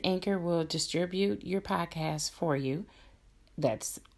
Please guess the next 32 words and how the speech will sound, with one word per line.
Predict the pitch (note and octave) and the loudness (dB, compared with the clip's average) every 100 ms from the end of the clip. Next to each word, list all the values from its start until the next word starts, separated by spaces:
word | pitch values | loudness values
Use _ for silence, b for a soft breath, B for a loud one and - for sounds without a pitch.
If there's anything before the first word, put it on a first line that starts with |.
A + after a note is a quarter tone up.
| - - | -6 4
also | D#3 D#3 - C#3 | 4 4 2 2
one | C#3+ D3 C3+ | 2 0 0
of | C#3+ | -4
the | - | -6
perks | - C#3+ A#2+ - - - | 0 2 2 -2 -4 -2
of | D3 | 0
using | D3 C#3+ E3 | 0 0 -2
Anchor. | - D3 C#3 D3 F3 G#3 B B B B B B - | 0 0 0 -2 -4 -6 B B B B B B 0
And | F#3 D#3+ D#3+ D#3 - - | 4 4 4 2 -4 0
then | E3 F3+ G3+ | 6 6 6
your | F#3 | 2
podcast | E3+ E3 - E3 D#3+ - - - | 0 0 0 -2 -2 -6 -8 -2
could | D#3+ | -2
be | D3+ D#3 | 0 0
heard | D3+ C#3+ | 2 0
on | C#3+ C#3 | 0 -4
Spotify, | - F3+ G#3+ G#3+ G#3+ G3+ G3 - | 0 2 2 2 0 2 0 0
Apple | E3+ - F3+ F3 F3 B B B | -2 0 0 0 -2 B B B
Podcast, | - F3+ F3+ F3+ F3+ - | 0 0 2 0 0 -2
and | F3 E3+ E3+ D#3+ - - | 0 2 0 -4 -10 -8
many | - G3 G#3+ | -2 0 2
more. | G#3 G#3 D3+ - - - - - - B B B - | 2 0 -4 -8 -18 -20 -20 -20 -20 B B B 0
You | E3 | 2
can | F3+ E3+ | 4 4
make | D#3 | 4
money | D3+ D3+ D#3 E3+ | 4 4 4 0
from | F#3 | 0
the | F#3+ | 0
podcast | F#3 G3 F#3 F#3+ F#3 F3+ | 2 0 2 0 0 0
with | D#3+ E3 | -2 0
no | D#3+ D#3 D#3+ | 2 4 4
minimum | F3 F3 F3 F3+ G3 | 2 0 0 -2 -4